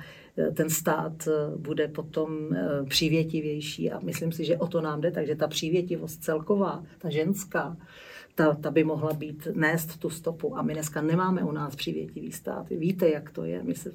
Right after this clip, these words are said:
strašně těžko dohadujeme a, a byrokratizace, taková ta s tím kulatým razítkem, kdo dává to poslední razítko, tak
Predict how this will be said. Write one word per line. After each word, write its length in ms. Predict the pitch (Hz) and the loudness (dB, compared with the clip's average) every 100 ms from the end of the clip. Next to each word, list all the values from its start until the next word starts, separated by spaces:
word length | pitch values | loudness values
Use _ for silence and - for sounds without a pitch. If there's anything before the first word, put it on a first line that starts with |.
| - | -14
strašně 460 | - 196 175 185 - | 0 2 4 2 2
těžko 320 | 156 - 156 | -2 -4 -4
dohadujeme 560 | 165 175 165 160 160 | -2 0 0 -2 -4
a, 40 | 165 - - - - - - - | -8 -10 -12 -12 -12 -14 0 2
a 40 | |
byrokratizace, 1040 | - 170 160 165 156 156 151 151 - 165 | 8 8 8 4 4 0 0 -4 -2 0
taková 400 | 156 147 165 160 | 0 0 2 2
ta 240 | 156 165 151 156 | 2 2 0 -2
s 120 | - | -4
tím 200 | - 165 | 0 2
kulatým 380 | 156 156 156 151 | 4 2 2 2
razítkem, 480 | 156 160 160 165 143 | 0 -2 -2 -2 2
kdo 140 | 151 | 2
dává 300 | 147 147 147 | 2 -2 -4
to 100 | 147 | -4
poslední 400 | 151 - 151 156 | -4 -4 -4 -2
razítko, 460 | 143 143 143 - 160 | -2 -4 -6 -4 -6
tak 180 | - | -6